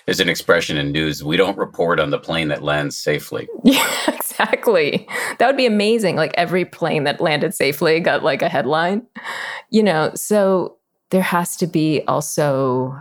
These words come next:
Speaker 2: a discipline in what we take in, how we take things in, so that we know we're staying informed, but we also know that it's our own compulsions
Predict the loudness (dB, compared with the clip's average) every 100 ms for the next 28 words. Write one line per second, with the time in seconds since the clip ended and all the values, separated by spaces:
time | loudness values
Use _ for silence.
0 | -2 -2 -2 -4 -4 -2 0 0 -2 -2
1 | -2 0 0 -2 -6 -18 -6 0 2 2
2 | 2 0 0 -2 0 0 2 0 0 -4
3 | -8 _ _ _ -2 2 2 2 0 0
4 | -2 -2 0 0 0 -2 -2 0 0 0
5 | -2 -4 -8 -20 -10 0 2 4 2 0
6 | -2 -2 0 2 2 0 0 -2 -2 -2
7 | 0 -2 -4 -2 0 2 0 -2 -4 -2
8 | 0 0 0 -2 -2 0 0 0 -2 -2
9 | -2 -2 -4 -8 -14 -16 -20 -8 -2 2
10 | 2 4 2 0 -2 -2 -2 -2 -2 0
11 | 0 0 -2